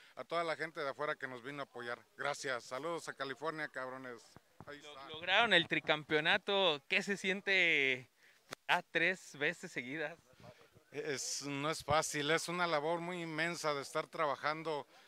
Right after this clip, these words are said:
Speaker 1: día con día, tres, semana tras semana, temporada tras temporada, pero es un grupo, nosotros somos una familia, güey, más que nada,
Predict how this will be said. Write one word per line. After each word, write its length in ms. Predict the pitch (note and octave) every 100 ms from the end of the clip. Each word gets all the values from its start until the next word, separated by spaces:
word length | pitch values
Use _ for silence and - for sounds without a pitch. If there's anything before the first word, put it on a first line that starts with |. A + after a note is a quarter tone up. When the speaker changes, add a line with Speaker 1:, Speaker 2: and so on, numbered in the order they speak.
| -
Speaker 1:
día 160 | C#3+ D3+
con 260 | - C#3 B2+
día, 440 | D3 D3 C#3 C3
tres, 280 | - B2+ A2+ - B2 A#2+
semana 400 | C3 C3+ D#3 D3
tras 240 | B2+ A#2+
semana, 520 | B2 C3 D3 D3 C3+ - - -
temporada 440 | - B2+ C3+ C#3 C#3+
tras 260 | - B2+
temporada, 420 | - B2+ C3 C3+ C#3+
pero 160 | C#3
es 100 | C3+
un 160 | C#3+ C#3+
grupo, 400 | C#3+ C#3+ C3+ C3
nosotros 320 | C3 C#3+ D3+
somos 260 | D#3 D#3 -
una 160 | D#3+
familia, 540 | D3 C3 B2 C#3 C3 A#2+
güey, 120 | A2
más 180 | A#2 C#3
que 140 | - C3+
nada, 320 | C#3 C#3